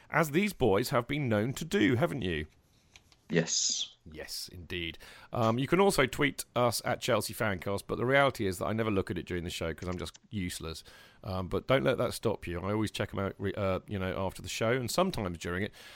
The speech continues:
Speaker 1: Uh, and finally, I'd just like to say, um, and this is very important, really, uh, rest in peace to former Chelsea player Peter Braybrook,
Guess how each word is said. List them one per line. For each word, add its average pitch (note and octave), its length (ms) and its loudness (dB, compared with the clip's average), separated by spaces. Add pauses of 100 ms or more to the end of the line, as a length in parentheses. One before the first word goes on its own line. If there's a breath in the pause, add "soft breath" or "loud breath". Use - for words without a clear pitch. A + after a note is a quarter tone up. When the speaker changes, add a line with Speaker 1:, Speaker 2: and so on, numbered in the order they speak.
(200 loud breath)
Speaker 1:
Uh, C#3 160 6
and D#3 100 0
finally, E3+ 400 8
I'd C3 140 0
just F#3+ 240 4
like F#2+ 200 4
to - 60 -8
say, E2+ 560 4
um, G#2 400 -2
and - 80 -8
this A2+ 160 -4
is D3+ 60 -8
very F3 180 2
important, F2+ 380 -2
really, G#2 280 -2
uh, C#3 180 0
rest F3+ 340 -2
in F3 120 -2
peace - 460 -2 (540 loud breath)
to A#2 280 0
former E3+ 380 6
Chelsea G2+ 400 2
player G2 300 2
Peter B2+ 320 -2
Braybrook, A#2 640 2